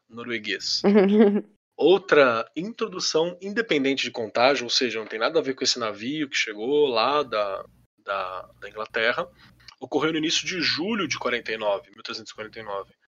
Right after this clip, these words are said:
Speaker 1: na cidade de Bergen, que chegou em um outro navio, vindo da Inglaterra, não aquele primeiro, provavelmente esse navio veio de King's Lynn, é, com a abertura dessa se-, segunda frente na Noruega, aí pronto.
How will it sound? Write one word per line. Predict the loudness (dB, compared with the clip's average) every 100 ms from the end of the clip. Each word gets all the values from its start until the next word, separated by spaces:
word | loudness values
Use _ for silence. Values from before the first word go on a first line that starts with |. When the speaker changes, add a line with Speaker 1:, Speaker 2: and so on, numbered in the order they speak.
| -12
Speaker 1:
na | -6
cidade | -4 -4 -6
de | -4
Bergen, | -2 -2 -4 -10 -12 -20 _ _
que | -8
chegou | -6 -4 -4
em |
um | -4 0 4
outro | 4 4
navio, | 4 4 2 -2 -4 -10 -20 _ _ -10
vindo | -6
da | -2
Inglaterra, | -2 0 -2 -2
não | 0
aquele | -2 -2 -6
primeiro, | -4 -4 -2 -4
provavelmente | -8 -4 -2 -2 -2 -4
esse | -2
navio | -4 -4 -6
veio | -4 -6
de | -6
King's | -6 -6 -6
Lynn, | -6 -12 -16 _ _ -20 _ _ _ _ -8
é, | -4 0 0 0 -4 -12 -16
com | -2 0
a |
abertura | 2 0 0 4 6 6
dessa | 4 0
se-, | 2 2
segunda | 2 0 2 0
frente | 4 4 4 2 0 -2 _ -12
na | -10
Noruega, | -6 -2 0 0 -2 -10 -18 -20 -20 _ _ -2
aí | 0 0
pronto. | -6 -10 -8 -8